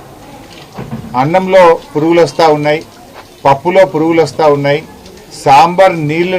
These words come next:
నీళ్లు లాగా ఉన్నది. అసలు "పురుగులు వస్తున్నాయి సార్" అంటే "పురుగులు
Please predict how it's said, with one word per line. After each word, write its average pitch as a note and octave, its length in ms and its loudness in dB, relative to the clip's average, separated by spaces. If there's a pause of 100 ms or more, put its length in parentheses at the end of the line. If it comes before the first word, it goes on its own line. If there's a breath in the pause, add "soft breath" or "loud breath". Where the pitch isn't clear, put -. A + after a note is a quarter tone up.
నీళ్లు F#3 320 0
లాగా F3 260 2 (100)
ఉన్నది. C#3+ 300 -4 (760)
అసలు E3+ 240 -2 (140)
"పురుగులు F3+ 320 0
వస్తున్నాయి F#3 440 0
సార్" F3 180 -2
అంటే E3+ 220 -4
"పురుగులు E3+ 300 -2